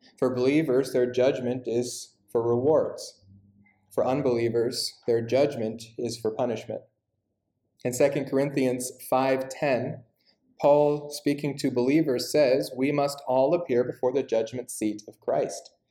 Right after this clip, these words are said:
This is the bema seat that we will be present at immediately after the rapture. Before the judgment seat of Christ, so that each one may be recompensed, rewarded, given,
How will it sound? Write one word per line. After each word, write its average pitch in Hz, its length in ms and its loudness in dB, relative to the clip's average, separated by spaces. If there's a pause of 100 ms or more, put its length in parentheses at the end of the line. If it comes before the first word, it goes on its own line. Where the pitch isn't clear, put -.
(160)
This 123 160 -2
is 131 220 2
the 123 100 0
bema 135 400 2
seat - 420 -4 (260)
that 117 140 2
we 139 140 2
will 143 140 2
be 127 120 -2
present 135 460 0
at 117 260 0
immediately 131 580 0
after 117 380 -4
the 113 80 0
rapture. 113 520 -2 (1080)
Before 151 480 2
the 156 80 0
judgment 143 460 2
seat 135 160 2
of 127 140 0
Christ, 127 380 2
so 139 160 4
that 139 300 2
each 170 300 0
one 147 260 4
may 139 160 2
be 131 160 2
recompensed, 127 960 -2 (560)
rewarded, 123 760 2 (160)
given, 131 400 -2